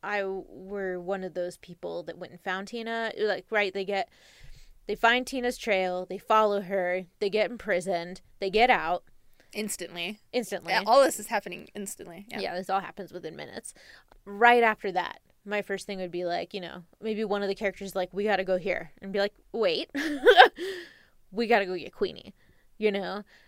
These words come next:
Speaker 1: That would be the first thing I did.
Speaker 2: Or at least ask about it.
Speaker 1: Well, I
Speaker 2: Like,
Speaker 1: mean, that would
Speaker 2: they
Speaker 1: be
Speaker 2: don't even
Speaker 1: nice,
Speaker 2: have
Speaker 1: but
Speaker 2: I mean, yeah, that would be ideal.
Speaker 1: Yeah.
Speaker 2: But even asking,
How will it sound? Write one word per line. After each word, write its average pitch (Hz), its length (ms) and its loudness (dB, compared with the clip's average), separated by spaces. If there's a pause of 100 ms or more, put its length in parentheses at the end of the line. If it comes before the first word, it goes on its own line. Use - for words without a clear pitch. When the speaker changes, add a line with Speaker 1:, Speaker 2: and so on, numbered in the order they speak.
(140)
Speaker 1:
That 240 140 8
would 277 100 4
be 320 80 10
the 359 120 6
first 392 220 2
thing 427 140 2
I 440 100 0 (160)
did. 185 220 2 (180)
Speaker 2:
Or 254 100 0
at 269 140 4
least 302 260 -2
ask 320 320 -2
about 208 400 -2
it. 156 180 -2
Speaker 1:
Well, 285 220 10
I 277 40 8
Speaker 2:
Like, 269 100 8
Speaker 1:
mean, 269 100 6
that 254 120 8
would 247 80 4
Speaker 2:
they 269 60 6
Speaker 1:
be - 60 4
Speaker 2:
don't 370 100 0
even 349 180 0
Speaker 1:
nice, 370 100 4
Speaker 2:
have - 140 4
Speaker 1:
but - 60 2
Speaker 2:
I 247 60 6
mean, 233 300 -4
yeah, 196 160 0 (280)
that 262 160 6
would 359 100 -2
be 262 120 2
ideal. 214 580 0
Speaker 1:
Yeah. 233 200 -4 (340)
Speaker 2:
But 226 320 4 (160)
even 262 300 -2
asking, 180 720 -4